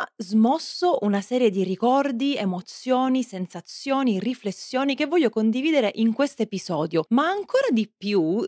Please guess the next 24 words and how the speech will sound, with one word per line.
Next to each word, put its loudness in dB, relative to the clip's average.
di -12
questo -2
semplice -4
episodio -2
mi -2
sono -2
resa 0
conto -2
di -6
quanto 0
io 0
sia -6
cresciuta 0
e -2
maturata 0
come 2
madre 2
e -2
mi 2
sono -4
resa -2
conto 0
del 0
percorso 0